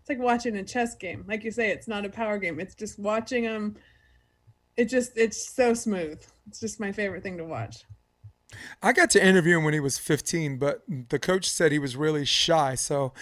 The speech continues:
Speaker 2: I took two of his
Speaker 1: Yeah.
Speaker 2: players. I put one player on his left, one on his right, and they stood, like, with their hands in
Speaker 1: I love
Speaker 2: I mean,
Speaker 1: it.
Speaker 2: their hands in front of them like they were strapped, <laughs> you know?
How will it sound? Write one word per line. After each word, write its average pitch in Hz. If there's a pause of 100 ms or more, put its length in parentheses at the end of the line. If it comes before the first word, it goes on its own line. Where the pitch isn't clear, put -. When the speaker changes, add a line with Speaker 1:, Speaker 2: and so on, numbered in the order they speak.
(240)
Speaker 2:
I 156
took -
two 208
of 165
his 151
Speaker 1:
Yeah. -
Speaker 2:
players. 160
I 151
put 156
one 160
player 165
on 151
his 135
left, 160
one 147
on 143
his 131
right, 151
and 139
they 143
stood, 143
like, 143 (260)
with 147
their 143
hands 147
in 135 (1500)
Speaker 1:
I 220
love 185
Speaker 2:
I 170
mean, 165
Speaker 1:
it. 156
Speaker 2:
their 165
hands 175
in 165
front 185
of 160
them 147
like 147
they 165
were 147
strapped, 165
<laughs> -
you 277
know? 262